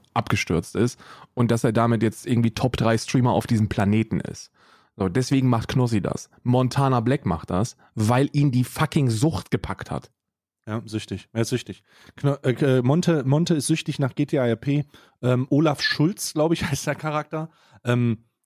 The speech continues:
Speaker 2: ist,
Speaker 1: Äh,
Speaker 2: ist
Speaker 1: Scholz.
Speaker 2: am Scholz, äh, Schol-, oh nee, heißt der nicht, heißt, nee, wie heißt denn der? Ulf, nee, wie heißt denn der?
Speaker 1: Scholz heißt der, ich glaube, das heißt Scholz.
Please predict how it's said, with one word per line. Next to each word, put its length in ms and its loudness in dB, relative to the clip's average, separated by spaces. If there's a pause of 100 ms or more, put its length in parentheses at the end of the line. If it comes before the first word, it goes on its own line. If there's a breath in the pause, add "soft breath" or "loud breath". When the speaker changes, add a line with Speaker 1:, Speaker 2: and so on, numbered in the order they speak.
Speaker 2:
ist, 260 0
Speaker 1:
Äh, 40 0
Speaker 2:
ist 100 4
Speaker 1:
Scholz. 260 2
Speaker 2:
am 240 -2 (400)
Scholz, 600 0
äh, 120 4
Schol-, 380 0
oh 60 -4
nee, 200 2
heißt 220 0
der 60 0
nicht, 200 -2
heißt, 280 -6
nee, 160 2
wie 80 0
heißt 180 0
denn 80 0
der? 60 -2
Ulf, 200 0 (120)
nee, 160 0
wie 100 0
heißt 180 -2
denn 100 -4
der? 80 -8
Speaker 1:
Scholz 280 0
heißt 180 2
der, 100 2
ich 60 0
glaube, 220 2
das 80 2
heißt 220 0
Scholz. 420 2